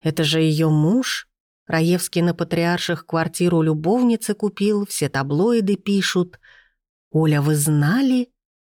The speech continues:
Бедная женщина, она же в прямом эфире.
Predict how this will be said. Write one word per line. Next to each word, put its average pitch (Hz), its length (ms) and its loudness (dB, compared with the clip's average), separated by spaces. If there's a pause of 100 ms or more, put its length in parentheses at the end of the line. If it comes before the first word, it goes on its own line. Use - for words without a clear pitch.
(480)
Бедная 151 500 0
женщина, 180 760 0
она 156 180 0
же 147 120 -4
в - 80 -10
прямом 156 460 0
эфире. 214 600 -2